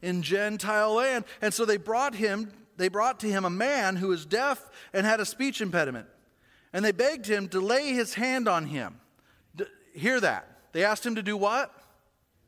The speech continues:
Lay his hand on him. Th-, just hold that in your mind for just a second, all right? And taking him aside from the crowd privately,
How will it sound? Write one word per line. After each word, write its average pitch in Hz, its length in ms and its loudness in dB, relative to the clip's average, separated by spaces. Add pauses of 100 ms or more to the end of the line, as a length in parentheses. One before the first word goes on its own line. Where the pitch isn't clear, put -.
(880)
Lay 196 180 2
his 214 120 -2
hand 220 280 2
on 151 160 2
him. 95 160 -14 (540)
Th-, 175 160 -8
just 196 360 -4
hold 240 360 -4
that 202 240 0
in 185 40 -6
your 175 120 -2
mind 170 360 0
for 151 80 -4
just 147 240 -6
a 143 40 -10
second, - 380 -2 (220)
all 127 80 -2
right? 151 300 0 (1700)
And 151 180 -8
taking 269 400 -2
him 254 80 2
aside 180 680 0
from 190 220 0
the 180 80 -4
crowd 196 500 0
privately, 175 920 -2